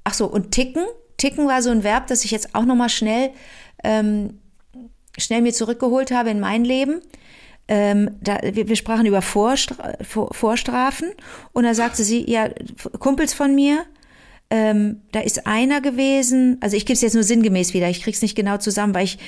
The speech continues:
weil ich am liebsten sie und ihre Erzählung aufgefressen hätte, weil ich das alles so interessant fand.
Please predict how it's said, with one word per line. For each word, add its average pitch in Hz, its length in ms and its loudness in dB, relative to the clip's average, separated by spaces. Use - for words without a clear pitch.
weil - 100 -2
ich - 140 -2
am 202 80 4
liebsten 208 440 0
sie 247 420 0
und 202 180 2
ihre 208 220 0
Erzählung 196 520 0
aufgefressen 185 640 0
hätte, 175 260 0
weil 185 100 -2
ich 180 60 -4
das 196 140 -4
alles 202 320 -2
so 233 80 2
interessant 196 480 -2
fand. 190 300 -6